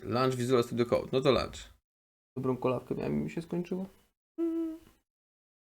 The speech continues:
Dobra, ale do boju, wracamy. No i co tutaj mamy?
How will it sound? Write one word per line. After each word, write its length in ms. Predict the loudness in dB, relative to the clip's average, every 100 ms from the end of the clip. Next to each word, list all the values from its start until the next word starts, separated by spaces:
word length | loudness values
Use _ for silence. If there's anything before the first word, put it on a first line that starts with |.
| -8 -8 -10 -20 _ _ _ _ _ 4
Dobra, 240 | 4 4
ale 140 | 2 6
do 100 | 8
boju, 260 | 8 8
wracamy. 420 | 4 4 2 0 -4 -12 -14 -6
No 80 | -4
i 40 |
co 60 | -2
tutaj 160 | 2
mamy? 380 | 2 2 0 -4